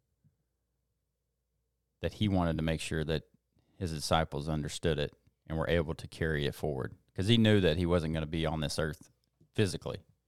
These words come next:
anymore. If, as humans, if we know that we're about to die, we're going to go to the most important stuff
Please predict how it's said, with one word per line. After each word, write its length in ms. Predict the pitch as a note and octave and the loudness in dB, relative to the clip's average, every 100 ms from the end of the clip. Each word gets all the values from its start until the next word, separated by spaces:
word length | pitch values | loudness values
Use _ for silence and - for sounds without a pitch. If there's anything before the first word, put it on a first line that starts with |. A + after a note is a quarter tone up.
| _ _ _ | _ _ _
anymore. 480 | F2 D#2+ D2+ D2+ C#2+ - _ _ _ _ _ _ _ _ | -4 -2 -2 -2 -4 -10 _ _ _ _ _ _ _ _
If, 260 | G2+ F#2+ - _ | 0 0 -6 _
as 360 | - F#2 D#2+ - | 0 2 0 2
humans, 520 | D3 B2 D2 F#2 - - _ _ _ _ _ _ _ _ _ _ _ _ _ _ _ _ | 6 6 4 0 -4 -14 _ _ _ _ _ _ _ _ _ _ _ _ _ _ _ _
if 200 | F#2 - | -6 2
we 160 | A2+ A#2+ | 6 6
know 400 | G2+ G2+ G#2+ G2+ | 8 8 8 8
that 200 | F2 C#2+ | 6 4
we're 160 | F2+ | 2
about 280 | E2+ E2 D#2 | 2 2 0
to 100 | - | -2
die, 360 | D#2 E2 D2 D#2 - _ _ _ _ _ _ _ _ _ _ _ _ _ _ _ _ _ _ _ _ _ _ _ _ _ _ _ _ - | -2 -2 0 -4 -12 _ _ _ _ _ _ _ _ _ _ _ _ _ _ _ _ _ _ _ _ _ _ _ _ _ _ _ _ -2
we're 160 | G2+ | 0
going 440 | F#2+ F#2 A2 A2+ G2+ | 2 6 6 6 2
to 340 | - G2 F2+ | 0 0 0
go 300 | E2+ F2+ F#2+ | 0 4 4
to 160 | - F#2+ | 4 0
the 100 | E2+ | 2
most 320 | D#2+ D#2+ - | 0 -2 -6
important 460 | D#2 - D#2+ D2+ - | -10 -6 -6 -6 -6
stuff 300 | E2 D2 | -4 -4